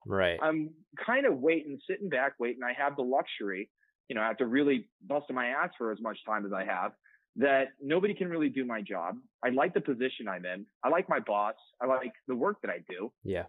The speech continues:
Speaker 2: And I don't necessarily feel compelled to go anywhere. So
Speaker 1: Well,
Speaker 2: that's kinda where I'm at.
Speaker 1: that's great, man. Uh, that's a lot. I wish, I think a lot of people wish they were in a similar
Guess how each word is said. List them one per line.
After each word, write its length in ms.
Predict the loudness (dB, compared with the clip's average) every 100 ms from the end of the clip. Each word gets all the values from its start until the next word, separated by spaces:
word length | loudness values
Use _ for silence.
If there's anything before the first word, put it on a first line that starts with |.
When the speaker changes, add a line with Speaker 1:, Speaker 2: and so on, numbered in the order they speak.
| -2
Speaker 2:
And 400 | 0 2 0 -6 -10 -4
I 100 | -2
don't 300 | 0 0 0
necessarily 520 | -4 -2 0 2 2
feel 200 | 0 0
compelled 600 | -2 -6 -2 0 0 -2 -10 _ 2
to 60 |
go 220 | 4 4
anywhere. 380 | 4 0 -2 -8 -14 _ _ _
So 100 | 0
Speaker 1:
Well, 160 | 2 4
Speaker 2:
that's 160 | 0 0
kinda 140 | -2 0
where 140 | 0
I'm 80 | 0
at. 180 | -4 -8 _ _ -6
Speaker 1:
that's 160 | -6
great, 320 | -4 -4 -2
man. 240 | -6 -6 -6
Uh, 100 | -4
that's 260 | 0 0 0
a 140 | 0
lot. 200 | 4 6
I 40 | 6
wish, 320 | 4 2 -4 -10 -6
I 80 |
think 180 | -2 2
a 40 | 4
lot 160 | 4
of 60 | 2
people 220 | 0 0
wish 160 | 0 0
they 120 | 0
were 180 | 2 2
in 80 |
a 40 | -2
similar 480 | -2 0 0 -2